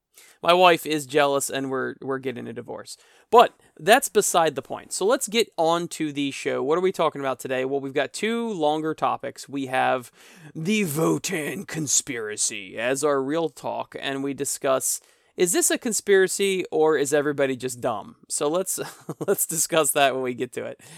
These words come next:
And, oh, uh, we've got some breaking news. After Votann was just F A Q'd five days after its release, Games Workshop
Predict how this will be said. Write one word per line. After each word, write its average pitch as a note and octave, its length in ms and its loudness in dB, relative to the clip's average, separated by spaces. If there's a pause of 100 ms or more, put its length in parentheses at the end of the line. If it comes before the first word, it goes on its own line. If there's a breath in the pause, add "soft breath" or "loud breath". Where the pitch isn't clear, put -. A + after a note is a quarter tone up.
(480 loud breath)
And, E3+ 800 4 (580)
oh, A3 400 4
uh, D#3+ 160 6
we've E3+ 100 2
got G#3 140 2
some F3 140 -2
breaking F#3 480 2
news. A#2+ 460 -8 (400)
After D#3+ 380 2
Votann F3+ 720 0
was D3+ 340 0
just D3+ 540 2
F C#3+ 160 -4
A D#3 80 0
Q'd A#2+ 400 -6
five D#3 560 4
days C3 460 2
after C3 360 0
its C#3 160 -4
release, C3 540 -6 (400)
Games E3+ 300 2
Workshop F3 640 4